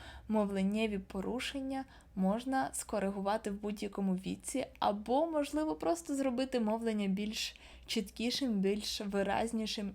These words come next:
і... Більш зрозумілішим для інших. Тож, дякую, що ви додивились це відео до кінця. Мені надзвичайно приємно, е, читати ваш зворотній зв'язок під відео. А ми з вами зустрінемося в наступних.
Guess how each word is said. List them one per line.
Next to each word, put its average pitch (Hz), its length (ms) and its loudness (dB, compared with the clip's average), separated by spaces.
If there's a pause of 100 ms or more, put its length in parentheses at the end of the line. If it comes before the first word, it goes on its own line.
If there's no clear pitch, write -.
(120)
і... 190 280 0 (600)
Більш 196 300 2
зрозумілішим 196 840 2
для 185 140 0
інших. 190 380 -2 (520)
Тож, 240 200 2
дякую, 269 360 2
що 262 140 0
ви 233 80 0
додивились 226 540 2
це 196 160 0
відео 220 360 2
до 196 140 0
кінця. 190 520 0
Мені 214 380 2
надзвичайно 196 680 0
приємно, 190 680 2 (300)
е, 185 300 4
читати 208 400 2
ваш 196 180 6
зворотній 190 540 2
зв'язок 190 480 4
під 196 240 0
відео. 233 440 2 (540)
А 202 120 2
ми 202 160 2
з - 60 -2
вами 285 220 4
зустрінемося 226 840 -2
в 202 40 -2
наступних. 190 760 -2